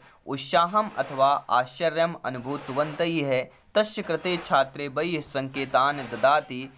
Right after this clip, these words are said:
यथा केन सह कदा घटिता इत्यादि एवं सा प्रयत्नं करतो, प्रयत्नं करोति", अर्थात अगर हिंदी में समझे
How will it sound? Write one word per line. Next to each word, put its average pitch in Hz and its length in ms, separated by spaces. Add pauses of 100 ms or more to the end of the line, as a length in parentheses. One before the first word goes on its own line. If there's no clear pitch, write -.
(160)
यथा 170 320
केन 139 320
सह 160 240
कदा 135 360
घटिता 127 400
इत्यादि 127 640 (220)
एवं 135 200
सा 127 240
प्रयत्नं 117 420
करतो, 107 380 (480)
प्रयत्नं 143 380
करोति", 110 420
अर्थात 170 460
अगर 147 480
हिंदी 135 300
में 147 100
समझे 131 380